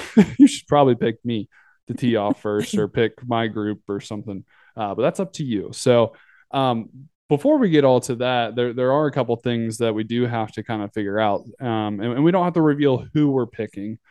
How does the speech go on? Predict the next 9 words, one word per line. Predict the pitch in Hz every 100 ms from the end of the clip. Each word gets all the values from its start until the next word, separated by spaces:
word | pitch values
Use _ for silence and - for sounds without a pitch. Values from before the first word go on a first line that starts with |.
| _ _ -
but | 131
I |
do | 131 151
think | 151 139 123
it's | 120 110
important | 113 104 120 107 113 110 95 -
to | 113 110 107
talk | - 113 110
about | 107 104 101 104